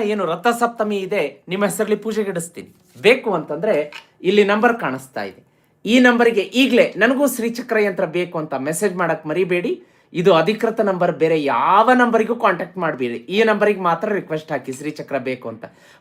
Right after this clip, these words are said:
ಪಟ್ ಅಂತ ಬುಕಿಂಗ್ ತಗೋತಾರೆ, ರಥಸಪ್ತಮಿ ದಿನ ನಿಮ್ಮ ಹೆಸರಲ್ಲಿ ಪೂಜೆಗಿಡಿಸ್ತಾರೆ. ಇನ್ನ ಇನ್ನೂ ಒಂದು ರೆಮಿಡಿ ಹೇಳ್ತೀನಿ ವೀಕ್ಷಕರೇ, ರಥಸಪ್ತಮಿಯದು ಏನಪ್ಪಾ ಅಂತಂದ್ರೆ, ಯಾರು ರಥಸಪ್ತಮಿಯ ದಿನ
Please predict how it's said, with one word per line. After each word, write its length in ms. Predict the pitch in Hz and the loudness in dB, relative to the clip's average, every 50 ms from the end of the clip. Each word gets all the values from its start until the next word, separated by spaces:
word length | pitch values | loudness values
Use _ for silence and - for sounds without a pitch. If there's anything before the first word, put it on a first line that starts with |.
| _ - | _ 2
ಪಟ್ 240 | 233 247 240 240 - | 2 2 4 4 2
ಅಂತ 200 | 269 254 - - | 2 4 4 2
ಬುಕಿಂಗ್ 440 | 220 190 196 185 233 240 233 233 233 | 0 0 0 -2 -2 -2 -2 0 2
ತಗೋತಾರೆ, 640 | 214 202 196 190 196 180 214 269 294 - _ _ - | 2 2 2 0 0 0 0 0 -2 -6 _ _ 0
ರಥಸಪ್ತಮಿ 840 | 156 196 202 - 240 233 233 233 233 233 - 196 180 180 160 151 147 | 0 0 2 2 2 2 4 2 2 2 2 0 0 0 0 -2 0
ದಿನ 140 | 214 262 269 233 | 0 2 2 2
ನಿಮ್ಮ 180 | 196 170 165 | 2 0 -2
ಹೆಸರಲ್ಲಿ 320 | 156 156 - 202 208 269 277 | -2 -2 -2 -2 -2 -2 -2
ಪೂಜೆಗಿಡಿಸ್ತಾರೆ. 840 | 277 359 320 240 214 - - 104 - - - - - - - - _ _ _ _ _ _ _ _ _ _ _ _ _ _ _ _ _ _ _ _ _ _ _ - - - 170 175 175 - - | -2 -2 -4 -4 -4 -6 -8 -10 -10 -12 -18 -20 -20 -20 -20 -20 _ _ _ _ _ _ _ _ _ _ _ _ _ _ _ _ _ _ _ _ _ _ _ -2 -2 -2 -2 -2 -8 -4 0
ಇನ್ನ 180 | 240 262 262 214 - - - - _ _ _ _ - | 2 4 4 4 4 2 -2 -16 _ _ _ _ -6
ಇನ್ನೂ 180 | - 302 320 320 | -2 4 6 8
ಒಂದು 220 | 302 302 277 247 262 | 8 8 8 6 6
ರೆಮಿಡಿ 280 | 240 220 220 220 214 | 6 6 6 4 4
ಹೇಳ್ತೀನಿ 380 | 214 208 190 175 175 185 165 156 | 4 2 2 0 -2 -6 -6 -6
ವೀಕ್ಷಕರೇ, 460 | 147 139 - - 147 - - 107 101 - - | -6 -6 -8 -10 -12 -12 -12 -14 -14 -10 -4
ರಥಸಪ್ತಮಿಯದು 1200 | 131 165 190 185 214 208 202 - 175 175 - - 120 113 104 98 - - - - - _ _ _ _ _ _ _ - | -2 0 0 4 2 2 2 0 -4 -8 -8 -12 -12 -12 -12 -16 -16 -18 -20 -20 -20 _ _ _ _ _ _ _ 0
ಏನಪ್ಪಾ 440 | - 214 277 285 285 277 - 220 175 | 4 6 6 6 6 4 2 2 2
ಅಂತಂದ್ರೆ, 560 | 156 143 - 135 117 107 110 131 175 254 - - _ _ _ _ _ _ _ - | 2 0 -2 -6 -6 -4 -4 -8 -8 -10 -12 -18 _ _ _ _ _ _ _ -2
ಯಾರು 480 | 151 185 202 214 254 285 294 294 277 | 4 6 8 8 8 8 6 4 2
ರಥಸಪ್ತಮಿಯ 880 | 233 202 190 185 - - - 240 - - - - 226 208 196 185 170 151 | 0 0 0 0 0 0 0 0 -6 -8 -6 -4 -2 -2 -2 -2 -6 -6
ದಿನ 220 | 127 127 127 127 | -6 -8 -10 -10